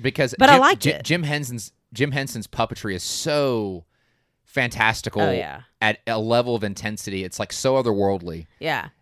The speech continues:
Speaker 1: And
Speaker 2: Um, but I just remember being like, "This is so weird and bizarre, but I'm here for it." And I've always kinda had, like, I've kinda liked it. I loved Jennifer Connelly. I loved her outfit. Like, I wanna wear it. Like, I wanna wear what she was wearing.
Speaker 1: And she,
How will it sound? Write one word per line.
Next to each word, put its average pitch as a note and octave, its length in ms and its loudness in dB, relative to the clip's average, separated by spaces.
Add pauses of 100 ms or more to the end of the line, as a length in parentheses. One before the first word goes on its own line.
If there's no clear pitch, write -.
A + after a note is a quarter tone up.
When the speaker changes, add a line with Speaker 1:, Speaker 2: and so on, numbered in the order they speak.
(180)
Speaker 1:
And G2+ 640 0
Speaker 2:
Um, E3 500 -2
but F3 260 0
I G3 120 0
just G#3+ 180 -4
remember A3 240 -2
being G3+ 160 -2
like, F3 140 -6
"This - 180 -8
is B3+ 80 -10
so G3+ 240 -2
weird E3+ 420 0
and E3 100 -2
bizarre, D3 440 -2
but D3+ 100 -2
I'm C#3+ 80 -2
here D3 160 -2
for G2 220 -4
it." D#2+ 160 -6 (640)
And E3+ 160 -2
I've D#3 120 -2
always D#3 280 2
kinda E3 260 -4
had, D#3 220 0
like, C#3 220 -6
I've - 80 -10
kinda F3 220 0
liked C#3+ 280 -2
it. C3+ 140 -4
I A#2 100 -2
loved F3+ 320 0
Jennifer F3+ 360 -2
Connelly. D#3 360 -4
I C#3+ 40 0
loved A#3+ 180 0
her C#4+ 140 -2
outfit. E3+ 360 -6
Like, - 140 -10
I E3 80 2
wanna G3 240 0
wear G#2+ 220 -10
it. D2 120 -14
Like, - 160 -8
I E3 300 2
wanna D#3+ 240 -2
wear C3+ 400 -4
what C#3+ 140 -8
she D#3 80 -8
was C3+ 100 -8
wearing. B2+ 180 0
Speaker 1:
And A#2+ 120 0
she, C#3+ 360 0